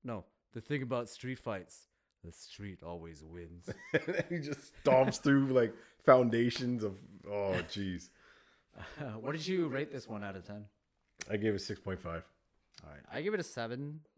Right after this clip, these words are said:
Speaker 1: I don't particularly like this one, but I appreciate what they had to go through to get it done. I know how hard it is to make a movie.
Speaker 2: Mm-hmm.
Speaker 1: Gave it a few extra points, and then a few extra points because of,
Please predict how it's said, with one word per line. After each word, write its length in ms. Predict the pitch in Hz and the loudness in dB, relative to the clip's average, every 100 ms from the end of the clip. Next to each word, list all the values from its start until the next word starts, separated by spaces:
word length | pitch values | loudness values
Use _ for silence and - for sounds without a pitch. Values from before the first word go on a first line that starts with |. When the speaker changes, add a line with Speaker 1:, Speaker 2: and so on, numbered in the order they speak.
| - _ | -20 _
Speaker 1:
I 60 | 117 | -4
don't 180 | 151 160 | -4 -4
particularly 840 | 160 - - 165 156 139 127 117 | -6 -6 -8 -8 -6 -6 -6 -6
like 200 | 92 101 | -8 -8
this 200 | 151 - | -10 -10
one, 180 | 170 180 - - - _ - | -12 -12 -14 -20 -20 _ -4
but 80 | |
I 80 | 139 | 0
appreciate 840 | 139 117 151 160 - - 139 131 - - | 0 -2 -4 -4 -4 -4 -2 -4 -6 -10
what 240 | 120 120 | -8 -6
they 100 | 123 | -6
had 200 | 120 117 | -6 -8
to 40 | - | -8
go 200 | 107 104 | -10 -8
through 160 | 117 | -8
to 80 | 107 | -10
get 180 | 92 98 | -10 -10
it 100 | 95 | -10
done. 300 | - 92 110 117 | -10 -12 -10 -10
I 80 | |
know 220 | 101 104 104 | -8 -6 -6
how 160 | 101 | -6
hard 200 | 107 98 | -6 -6
it 60 | 104 | -10
is 80 | - | -12
to 40 | |
make 220 | 107 98 95 | -14 -14 -14
a 40 | |
movie. 360 | 90 90 120 147 _ - | -16 -14 -14 -16 _ -12
Speaker 2:
Mm-hmm. 220 | 98 101 | -8 -6
Speaker 1:
Gave 160 | 104 117 | -4 -6
it 40 | |
a 40 | 120 | -6
few 180 | 127 120 | -6 -6
extra 260 | 113 - | -6 -12
points, 320 | 107 117 120 - | -10 -10 -10 -12
and 100 | 107 | -12
then 120 | 104 | -12
a 20 | 101 | -10
few 180 | 120 113 | -10 -8
extra 260 | 101 - | -10 -12
points 280 | 104 110 104 | -14 -12 -12
because 340 | - 101 101 87 | -14 -12 -10 -10
of, 160 | 95 | -12